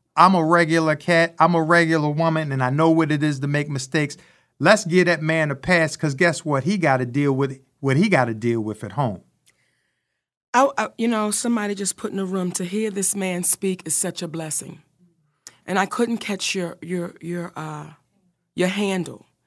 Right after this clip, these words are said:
Speaker 2: And I would, I would say I agree with you. Because when you're hearing someone speak and they're speaking nothing but the truth, and it has nothing to do with, "And God said," and it's, they're just speaking truth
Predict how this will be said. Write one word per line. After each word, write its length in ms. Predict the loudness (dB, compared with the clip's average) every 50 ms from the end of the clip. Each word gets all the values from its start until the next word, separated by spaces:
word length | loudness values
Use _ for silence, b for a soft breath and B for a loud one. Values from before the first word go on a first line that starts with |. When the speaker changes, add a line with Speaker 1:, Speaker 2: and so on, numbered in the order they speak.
| _ _ _ _ _ _ _ _ _ _ _ _ _ _
Speaker 2:
And 120 | -2 2 2
I 60 | 2
would, 240 | 2 0 -4 -8 -10 -14 _ _
I 100 | 0 0
would 220 | 2 0 -2 -2
say 220 | 0 0 0 0 0
I 100 | -2 -2
agree 320 | -2 -4 -2 0 0 0
with 240 | 0 -2 -6 -10 -10
you. 200 | -12 -12 -14 -14 -18 _ _ _ _ _ _ _ _ _ _ _ _ _ _ _ _ _
Because 380 | -4 -4 -2 0 -2 0 0 0
when 140 | 0 2 2
you're 140 | 2 0 0
hearing 360 | 0 0 0 0 0 0 -2
someone 420 | -2 -2 -4 -2 -2 -2 -2 -2 -2
speak 420 | -2 -2 -2 -2 -4 -4 -4 -6 -6
and 180 | -4 -2 -2
they're 140 | 0 0 0
speaking 640 | 0 0 -2 -2 -4 -6 -6 -6 -6 -4 -4 -2 -4
nothing 380 | -4 -6 -8 -8 -6 -6 -6 -4
but 200 | -6 -8 -8 -10
the 80 | -10
truth, 640 | -6 -4 -4 -4 -4 -4 -6 -6 -8 -10 -18 -20 _ _ _ _ _ _ _ _ _ _ _ _ _ _ _ _ _ _
and 140 | -2 0 2
it 80 | 2 2
has 240 | 2 2 0 0
nothing 340 | 0 0 0 0 0 0 0 0
to 80 | -2
do 220 | -2 -2 -2 -2 0
with, 240 | 0 0 0 -2 B B B B B B
"And 180 | -8 -8 -8 -4
God 420 | 0 2 2 4 4 2 2 0
said," 520 | -2 0 0 0 0 0 -2 -2 -2 -2 0
and 100 | 0 -2
it's, 200 | -2 -4 -8 -10
they're 180 | -4 -4 -4
just 240 | -4 -2 -2 0 0
speaking 400 | 0 -2 -4 -6 -6 -2 -4 -4
truth 420 | -2 -4 -4 -4 -4 -4 -6 -8